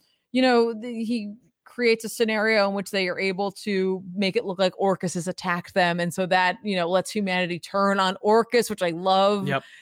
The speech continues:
Speaker 1: There's, like, something very satisfying about that moment. Just, "Ha, ha, ha,
Speaker 2: Yeah.
Speaker 1: eat it."
Speaker 2: Watch the Avengers take down Orcus.
Speaker 1: Yeah.
Speaker 2: Yeah.
Speaker 1: Yeah, the Avengers are there, like, helping out,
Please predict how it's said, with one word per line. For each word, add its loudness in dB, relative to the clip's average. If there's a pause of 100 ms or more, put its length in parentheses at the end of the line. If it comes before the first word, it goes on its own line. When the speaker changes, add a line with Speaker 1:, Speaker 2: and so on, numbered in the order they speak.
Speaker 1:
There's, 2
like, 2
something 0
very 2
satisfying 0
about 0
that 0
moment. -4
Just, -6
"Ha, 0
ha, 0
ha, -2
Speaker 2:
Yeah. 0
Speaker 1:
eat 0
it." -2
Speaker 2:
Watch -6
the -2
Avengers -4
take -6
down -6
Orcus. -6
Speaker 1:
Yeah. 0
Speaker 2:
Yeah. -6 (140)
Speaker 1:
Yeah, 0
the -2
Avengers -2
are -2
there, 0
like, -4
helping -2
out, 0